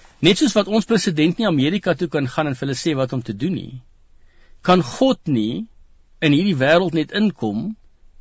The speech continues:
en oorvat en sê, "Dis nou so nie en dit sal nou so gebeur." En ek sê nie dit kan nie met 'n miracle gebeur nie, maar oor die algemeen, in jurisdiction, he's got no jurisdiction inside of Mammon's kingdom. So if I want to live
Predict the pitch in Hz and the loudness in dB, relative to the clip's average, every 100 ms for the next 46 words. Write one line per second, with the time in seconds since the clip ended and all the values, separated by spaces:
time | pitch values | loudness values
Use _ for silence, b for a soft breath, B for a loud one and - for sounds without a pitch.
0 | - 165 156 156 226 240 180 - 131 131 | -6 2 2 2 4 4 4 2 2 2
1 | 151 135 170 151 147 b - 147 151 180 | 0 0 2 0 -2 b 2 2 4 2
2 | 160 - 220 214 175 165 175 135 147 190 | 2 2 2 4 4 2 2 0 0 0
3 | 175 151 - 175 180 139 123 131 139 127 | 0 0 2 2 0 -2 2 2 0 -4
4 | B B - 143 226 277 202 - 202 202 | B B -6 0 2 2 0 0 0 2
5 | 175 156 127 175 170 143 131 123 143 143 | 0 2 2 0 -2 -4 -4 0 0 2
6 | 123 123 139 139 - 240 277 - 160 117 | 0 2 2 0 2 2 2 -2 0 0
7 | 113 139 b b - 156 135 165 147 110 | -4 -8 b b -2 0 4 4 2 -2
8 | 120 262 - - 101 120 b - 160 165 | 0 0 0 -4 -4 -6 b -4 -2 0
9 | 135 139 220 208 233 185 135 139 - 165 | 0 2 2 0 -2 -4 -2 -4 0 -2
10 | 147 151 143 120 107 110 131 127 - 277 | -2 -2 -2 -4 -2 -2 -4 -6 -4 -4
11 | - - - _ _ _ - - b b | -4 -12 -20 _ _ _ -20 -20 b b
12 | b b b - 202 196 - 226 311 320 | b b b 0 4 4 2 2 4 2
13 | - 175 131 156 139 151 196 - | 0 0 4 6 6 2 -8 -14